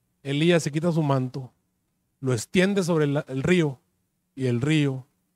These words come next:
se abre. Se abre. Y Eliseo y Elías pasan caminando por ese río hasta el otro lado,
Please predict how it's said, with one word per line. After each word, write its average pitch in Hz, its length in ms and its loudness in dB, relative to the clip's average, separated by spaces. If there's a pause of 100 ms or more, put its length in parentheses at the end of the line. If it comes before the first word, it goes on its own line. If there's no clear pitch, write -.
(560)
se 117 220 -8
abre. 98 400 -8 (3250)
Se 104 240 -10
abre. 101 400 -10 (1400)
Y 120 120 -6
Eliseo 113 360 -2
y 143 60 4
Elías 135 260 0
pasan 143 300 -4
caminando 135 480 -2
por 127 140 -4
ese 123 160 -4
río 190 380 -2
hasta 139 200 -12
el 127 60 -6
otro 151 180 -6
lado, 208 280 -2